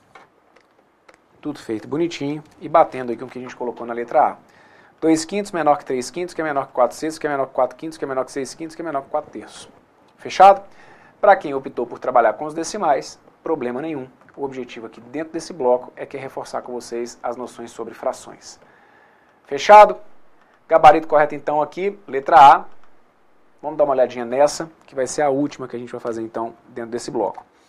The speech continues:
Enunciado vem dizendo o seguinte, olha, Ali e Babá disputaram um torneio de duplas de dominó. Dos jogos que disputaram, venceram três quintos e empataram um quarto. Se perderam apenas seis vezes,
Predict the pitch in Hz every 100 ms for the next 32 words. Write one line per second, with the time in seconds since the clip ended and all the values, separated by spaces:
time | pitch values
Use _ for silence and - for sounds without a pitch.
0 | _ - - - - - - _ _ _
1 | _ 175 196 - 208 202 196 185 196 185
2 | 175 156 170 139 113 - - - - -
3 | _ 185 196 214 269 220 190 180 185 -
4 | - - - 147 - 175 160 180 185 160
5 | 151 170 151 143 160 151 139 131 175 180
6 | 131 104 - _ - _ _ _ _ 147
7 | 135 127 165 165 - 151 - 151 180 190
8 | 196 202 - - _ 156 151 - 123 117
9 | 123 120 110 - 147 185 202 196 - _
10 | 147 156 160 131 - 147 165 175 165 196
11 | 226 - 120 107 - - _ _ _ _
12 | _ _ _ _ _ _ _ - 196 196
13 | 196 190 240 226 208 202 165 151 147 -
14 | - 208 254 233 147 143 165 196 135 117
15 | -